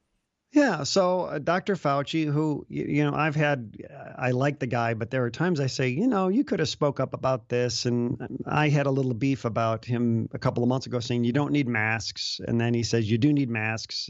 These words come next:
but the reason we told you you didn't need masks is we didn't want people to buy all the masks. We wanted to save 'em for the professionals, uh, in the medical industry, uh, who needed 'em." Says, "So are you saying that you're okay if I got sick, <laughs> as long as somebody else had a mask?" So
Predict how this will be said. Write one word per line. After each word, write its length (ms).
but 160
the 80
reason 240
we 80
told 220
you 60
you 60
didn't 200
need 160
masks 420
is 140
we 80
didn't 220
want 180
people 220
to 100
buy 220
all 100
the 80
masks. 420
We 80
wanted 240
to 80
save 240
'em 80
for 140
the 100
professionals, 1000
uh, 300
in 160
the 60
medical 540
industry, 680
uh, 200
who 180
needed 380
'em." 340
Says, 220
"So 380
are 100
you 140
saying 400
that 200
you're 360
okay 340
if 160
I 100
got 220
sick, 420
<laughs> 480
as 80
long 180
as 80
somebody 240
else 140
had 120
a 40
mask?" 380
So 100